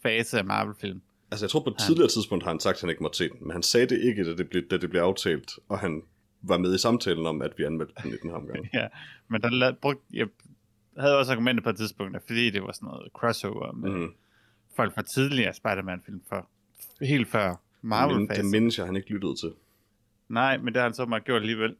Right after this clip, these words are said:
Speaker 2: Måske. Og så alligevel ikke.
Speaker 1: Og så alligevel ikke.
Speaker 2: Men vi forts-,
Speaker 1: Ja.
Speaker 2: vi fortsætter også stolt traditionen med, at Johannes vælger en film og ikke er med til at anmelde den.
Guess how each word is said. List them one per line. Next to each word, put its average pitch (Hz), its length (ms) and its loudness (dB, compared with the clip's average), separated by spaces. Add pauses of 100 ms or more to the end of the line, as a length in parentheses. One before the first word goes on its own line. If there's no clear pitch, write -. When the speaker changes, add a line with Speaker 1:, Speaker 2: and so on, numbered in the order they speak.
Speaker 2:
Måske. - 320 -12 (140)
Og 117 120 4
så 120 120 6
alligevel 95 300 4
ikke. - 220 -18 (420)
Speaker 1:
Og 135 120 2
så 147 80 2
alligevel 107 280 2
ikke. 98 160 -4 (400)
Speaker 2:
Men 101 120 2
vi 101 40 -8
forts-, 131 260 4
Speaker 1:
Ja. - 20 -2
Speaker 2:
vi 127 60 2
fortsætter 151 340 2
også 143 220 4
stolt 127 220 4
traditionen 110 380 2
med, 104 80 6
at 95 80 0
Johannes 110 320 2
vælger 107 200 4
en 95 120 0
film 98 180 0
og 82 80 2
ikke 98 80 4
er 92 40 0
med 92 80 2
til 95 100 -2
at 85 40 0
anmelde 85 220 -4
den. - 100 -20